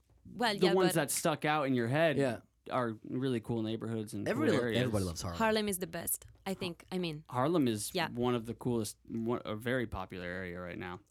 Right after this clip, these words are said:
Speaker 3: I lived close, well, hundred tenth Central Park West. That, is that Har-, no.
Speaker 2: No, but Harlem
Speaker 3: It's
Speaker 2: gets,
Speaker 3: close,
Speaker 2: it's like
Speaker 3: like,
Speaker 2: one eighteen.
Speaker 3: yeah, it's
Speaker 2: But,
Speaker 3: real
Speaker 2: but you're
Speaker 3: fucking
Speaker 2: close.
Speaker 3: close.
Speaker 2: I could
Speaker 3: Yeah.
Speaker 2: be wrong with that too, but I think it gets
Speaker 3: I
Speaker 2: towards
Speaker 3: think
Speaker 2: the
Speaker 3: it's re-, uh,
Speaker 2: one twenties.
Speaker 3: yeah, without being specific.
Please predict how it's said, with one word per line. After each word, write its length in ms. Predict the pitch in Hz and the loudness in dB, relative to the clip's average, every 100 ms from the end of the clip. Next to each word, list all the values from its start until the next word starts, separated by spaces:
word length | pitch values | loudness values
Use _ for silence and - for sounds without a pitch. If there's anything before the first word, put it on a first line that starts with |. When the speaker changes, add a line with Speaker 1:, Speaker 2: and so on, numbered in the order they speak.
| _ | _
Speaker 3:
I 160 | 123 214 | -6 -2
lived 520 | 254 190 214 180 123 | 2 4 4 0 -6
close, 800 | - - 151 156 165 160 - - - _ _ _ _ - | -12 -10 -2 0 0 0 -4 -4 -10 _ _ _ _ -8
well, 320 | 139 156 160 - | -6 -4 -6 -10
hundred 360 | 117 180 202 190 | -6 -4 -4 -4
tenth 400 | 180 214 - - - _ | -4 -4 -10 -20 -20 _
Central 280 | - 175 165 | -8 -6 -2
Park 220 | 175 160 | -2 0
West. 340 | 170 190 - - - | -2 -2 -6 -14 -12
That, 140 | 196 _ - | -12 _ -8
is 180 | - 160 | -2 -2
that 160 | 226 226 | 0 -2
Har-, 140 | 220 | -2
no. 320 | - 120 92 95 | -2 -2 -2 0
Speaker 2:
No, 380 | 127 127 127 123 | 2 2 2 0
but 180 | 143 120 | -4 -2
Harlem 280 | 170 185 185 | 2 4 4
Speaker 3:
It's 60 | |
Speaker 2:
gets, 140 | 180 165 | 2 2
Speaker 3:
close, 220 | 180 127 | 2 4
Speaker 2:
it's 80 | 151 | 2
like 140 | 135 | 2
Speaker 3:
like, 80 | 135 | 2
Speaker 2:
one 120 | 135 | 2
eighteen. 440 | 123 110 117 110 | 0 -2 -2 2
Speaker 3:
yeah, 260 | 135 143 127 | 4 4 2
it's 120 | 117 | 0
Speaker 2:
But, 220 | 151 135 | 2 2
Speaker 3:
real 80 | - | 6
Speaker 2:
but 80 | 160 | 4
you're 120 | 143 147 | 4 2
Speaker 3:
fucking 100 | 110 | 0
Speaker 2:
close. 400 | 131 139 123 - | 2 2 0 0
Speaker 3:
close. 20 | |
Speaker 2:
I 120 | - 143 | 0 2
could 180 | - | 2
Speaker 3:
Yeah. 140 | 131 117 | 0 2
Speaker 2:
be 60 | |
wrong 200 | 117 113 | 2 2
with 120 | 110 107 | 0 -2
that 180 | 95 | -4
too, 100 | - 113 | -4 -4
but 100 | 104 | -4
I 60 | |
think 240 | 104 120 110 | -4 -6 -4
it 100 | 104 | -6
gets 220 | 104 - | -8 -4
Speaker 3:
I 60 | - | -2
Speaker 2:
towards 80 | 214 | 0
Speaker 3:
think 100 | 202 | 2
Speaker 2:
the 20 | |
Speaker 3:
it's 80 | - | 2
re-, 100 | 147 | 0
uh, 80 | 135 | 0
Speaker 2:
one 80 | 139 | 0
twenties. 120 | 139 | 2
Speaker 3:
yeah, 40 | 123 | 2
without 240 | 123 120 | 2 0
being 220 | 123 113 107 | -2 -4 -6
specific. 480 | - 107 104 110 | -6 -6 -4 -6